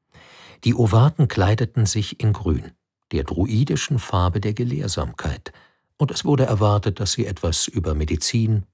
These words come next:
Astronomie, Poesie und manchmal über Musik wissen. Ein Ovat war ein Individuum, das aufgrund seiner allgemeinen Exzellenz und seines überlegenen Wissens über die Probleme des Lebens in den Druidenorden aufgenommen wurde.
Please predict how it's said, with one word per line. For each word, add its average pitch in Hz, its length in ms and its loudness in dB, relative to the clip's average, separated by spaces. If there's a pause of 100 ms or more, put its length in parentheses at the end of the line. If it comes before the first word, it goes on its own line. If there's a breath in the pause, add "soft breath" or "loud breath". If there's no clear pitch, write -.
(120)
Astronomie, 92 760 2 (220)
Poesie 85 680 2 (380 loud breath)
und - 180 0
manchmal 98 680 0
über 123 200 0
Musik 107 400 -2
wissen. - 300 -6 (1200 loud breath)
Ein 131 160 6
Ovat 120 420 6
war 113 120 4
ein 123 120 2
Individuum, 107 880 2
das 82 400 0
aufgrund 98 400 0
seiner 82 320 -2
allgemeinen 107 540 4
Exzellenz 87 1040 0
und 98 140 0
seines 78 540 -2
überlegenen 95 840 2
Wissens 95 580 0
über 113 220 -2
die 92 100 -2
Probleme 92 560 2
des - 240 -2
Lebens 87 720 0
in 104 140 0
den 110 180 0
Druidenorden 92 1000 0
aufgenommen 71 680 -4
wurde. 71 360 -8